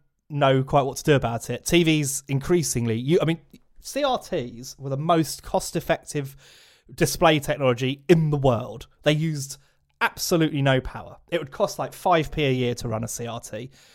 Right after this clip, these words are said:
'Cause, you know, basically the phosphor glows when it's hit by the scanning beam.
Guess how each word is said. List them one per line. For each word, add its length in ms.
'Cause, 260
you 120
know, 200
basically 520
the 80
phosphor 380
glows 440
when 120
it's 140
hit 200
by 140
the 220
scanning 520
beam. 520